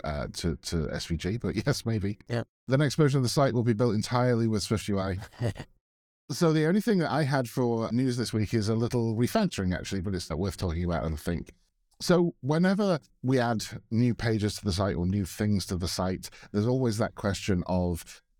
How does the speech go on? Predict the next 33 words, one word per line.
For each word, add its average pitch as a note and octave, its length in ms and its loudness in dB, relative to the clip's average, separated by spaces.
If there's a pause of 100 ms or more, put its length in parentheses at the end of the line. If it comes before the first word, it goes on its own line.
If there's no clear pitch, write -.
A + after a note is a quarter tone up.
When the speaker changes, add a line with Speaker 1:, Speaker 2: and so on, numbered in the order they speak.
(160)
Speaker 1:
does A2+ 200 2
it A2 80 2
need G2+ 220 0
a G2+ 60 -2
bit F#2+ 180 -2
more F2+ 180 -2
design? A2+ 540 0
Does F#2+ 100 0
it F2 80 0
need F2+ 220 0
a F#2+ 40 2
little F#2 280 -2
bit F2 200 -2
more, F2+ 280 0 (200)
like, E2 200 0
does F2+ 260 -2
it - 20 -2
need G2+ 140 0
any F#2 140 -4
custom A#2+ 400 0
U A2+ 100 0
I? G#2+ 220 2
Can, G2+ 400 -2
can G2 160 -4
it F2+ 100 -6
fit - 300 0
in G#2 160 2
with G2+ 100 0
the G2+ 100 -2
rest F#2+ 220 -2
of E2+ 100 -2
the - 80 -2
site? A#2 380 -2